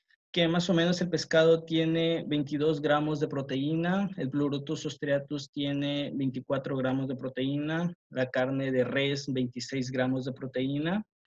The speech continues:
y la carne de pollo veintisiete grados de pro-, eh, gramos de proteína. Ahora, ¿cuál es la diferencia de esto?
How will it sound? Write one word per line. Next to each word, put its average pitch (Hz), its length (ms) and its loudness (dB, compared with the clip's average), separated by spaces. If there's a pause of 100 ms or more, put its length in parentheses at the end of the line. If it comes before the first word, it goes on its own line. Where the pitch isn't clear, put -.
(160)
y 208 300 4
la 180 140 4
carne 143 260 2
de 143 80 0
pollo 143 280 0
veintisiete 151 600 -2
grados 143 480 2
de 139 80 -4
pro-, 131 240 -10
eh, 143 300 4
gramos 143 320 2
de 151 80 -4
proteína. 143 560 -2 (200)
Ahora, 143 520 8 (180)
¿cuál 208 220 8
es 220 80 8
la 202 100 10
diferencia 160 600 4
de 190 160 6
esto? 131 340 -4